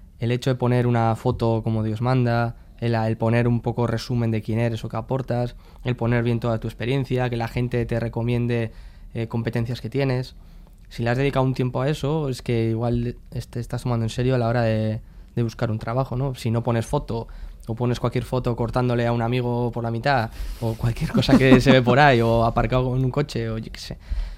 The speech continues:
pues hombre, si te has tomado la molestia de sacarte una foto como Dios manda, en un color o el hacer un extracto de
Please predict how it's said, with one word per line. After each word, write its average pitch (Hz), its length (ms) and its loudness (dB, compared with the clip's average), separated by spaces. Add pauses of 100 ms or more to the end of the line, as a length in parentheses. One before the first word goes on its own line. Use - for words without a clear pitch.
(120)
pues 113 160 0
hombre, 123 160 4
si - 80 -4
te 113 80 0
has 113 80 2
tomado 120 200 4
la 113 100 4
molestia 120 320 4
de 113 40 0
sacarte 113 280 2
una 117 100 2
foto 117 240 -4
como 113 160 -2
Dios 113 180 -2
manda, 117 560 4
en 117 80 2
un 117 120 0
color 123 580 4
o 117 260 0 (380)
el 113 220 0
hacer 113 260 0
un 120 80 4
extracto 120 460 0
de 117 380 2